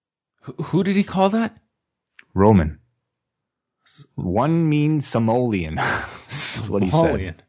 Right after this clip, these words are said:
Speaker 1: Okay, so he's, uh, he's now hailing from Somalia.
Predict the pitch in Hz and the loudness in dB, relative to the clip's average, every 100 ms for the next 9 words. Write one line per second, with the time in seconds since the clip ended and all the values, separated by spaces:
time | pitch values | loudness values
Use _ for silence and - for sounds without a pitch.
0 | _ _ _ _ - - _ _ _ _ | _ _ _ _ -20 -20 _ _ _ _
1 | - 127 - 90 120 - - 92 92 92 | -14 -10 -4 -4 -4 -8 -8 -4 -2 -2
2 | 90 92 92 82 98 95 95 110 107 92 | -2 -2 -2 -2 -6 -4 0 2 2 2
3 | 107 107 104 101 92 - 95 110 117 80 | 2 2 0 -4 -4 -2 0 2 0 -4
4 | 90 | -10